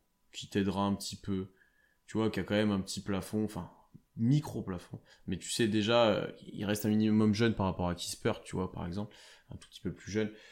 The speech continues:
mais, euh, moi, j'ai eu gros coup de cœur, hein, parce que c'est un mec que tu mets déjà sur le terrain et tu sais que, tu sais que ça va le faire, en fait. Bon, là, après, c'est les inspirations, euh,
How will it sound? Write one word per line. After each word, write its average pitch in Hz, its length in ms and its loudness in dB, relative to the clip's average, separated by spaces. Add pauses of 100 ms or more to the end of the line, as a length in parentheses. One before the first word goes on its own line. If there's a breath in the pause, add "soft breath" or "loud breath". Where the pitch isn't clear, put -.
(240 loud breath)
mais, 92 260 -2
euh, 87 320 -2
moi, 107 320 2
j'ai 95 200 -4
eu 85 400 -4
gros 98 180 -6
coup - 160 -8
de - 60 -18
cœur, 98 160 2
hein, 85 100 -4
parce 80 160 -8
que 87 120 -10
c'est 87 180 -8
un 85 240 -2
mec 104 240 0
que - 220 -16
tu - 160 -10
mets 92 160 -2
déjà 92 240 -2
sur 87 160 -6
le 80 60 -10
terrain 98 400 -2
et 85 80 -4
tu - 140 -14
sais - 180 -6
que, - 120 -14
tu - 500 -14
sais 95 80 -4
que - 60 -8
ça 90 120 -4
va 90 80 -2
le 90 60 -4
faire, 101 220 -4
en 92 60 -8
fait. - 180 -14 (320 loud breath)
Bon, 92 100 -2
là, 113 120 4
après, 120 180 0
c'est 117 140 -2
les 104 180 2
inspirations, 107 760 0
euh, 92 280 0